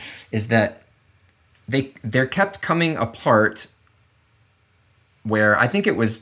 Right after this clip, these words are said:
the little five eight thing, especially. And it was happening in, it was happening in the head also because the piano player was having to double the melody with me,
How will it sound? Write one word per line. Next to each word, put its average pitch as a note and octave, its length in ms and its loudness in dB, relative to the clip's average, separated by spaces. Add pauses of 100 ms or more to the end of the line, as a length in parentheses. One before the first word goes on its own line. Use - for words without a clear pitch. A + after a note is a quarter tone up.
the A#2 140 -6
little B2 220 0
five A2 360 4
eight G2+ 180 0
thing, D#2+ 280 -8 (200)
especially. F2+ 720 -4
And A2+ 80 -4
it G#2+ 60 -4
was A2 100 -6
happening C#3 380 0
in, A2+ 240 0
it B2+ 80 -2
was A#2 100 -6
happening F3+ 300 2
in G#2 80 0
the F#2+ 80 -2
head A#2+ 340 2
also G#2 320 0
because F2+ 280 -8
the F#2+ 60 -12
piano A2 300 -2
player G#2+ 220 -2
was F#2 120 -2
having F#2+ 240 -2
to F2+ 60 -4
double G2 320 -2
the E2+ 80 -6
melody F#2 400 -2
with D#2 220 -10
me, - 200 -16